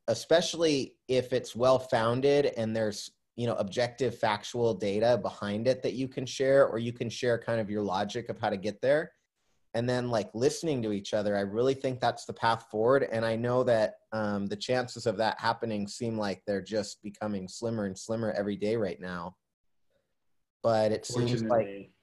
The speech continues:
Speaker 1: it seems like if we can have these sorts of economic fairness solutions, then that can facilitate more people becoming civically engaged, you know, making good choices, and also, like, giving people a seat at the table.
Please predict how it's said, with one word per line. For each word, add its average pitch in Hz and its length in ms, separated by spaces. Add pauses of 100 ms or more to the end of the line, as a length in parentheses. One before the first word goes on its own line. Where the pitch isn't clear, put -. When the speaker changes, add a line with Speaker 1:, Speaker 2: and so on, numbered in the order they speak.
(120)
Speaker 1:
it 151 180
seems 185 400
like 156 400 (480)
if 143 180
we 151 140
can 139 160
have 135 380
these 135 220
sorts 139 300
of 117 300 (120)
economic 123 640
fairness 123 540
solutions, 147 920 (160)
then 117 140
that 123 180
can 131 160
facilitate 123 840
more 117 240
people 117 580 (300)
becoming 135 420
civically 131 540
engaged, 117 800 (600)
you 120 80
know, 113 180
making 120 420
good 127 160
choices, 120 920
and 110 140
also, 110 560
like, 110 260 (220)
giving 139 320
people 123 340
a 98 60
seat 123 280
at - 120
the 101 60
table. 92 560